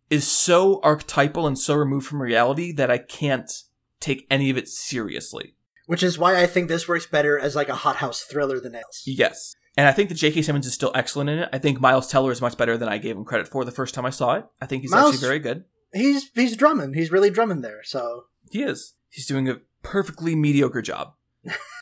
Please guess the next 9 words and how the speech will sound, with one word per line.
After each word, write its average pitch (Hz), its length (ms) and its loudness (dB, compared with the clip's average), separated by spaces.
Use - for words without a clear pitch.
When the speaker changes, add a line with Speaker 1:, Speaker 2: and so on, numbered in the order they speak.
Speaker 2:
Um, 147 460 -2
Speaker 1:
Um, 139 180 8
but, 147 240 0
but 143 220 4
the 147 80 -2
scenes 202 640 -2
where 143 640 0
Simmons 156 520 0
really 135 460 -2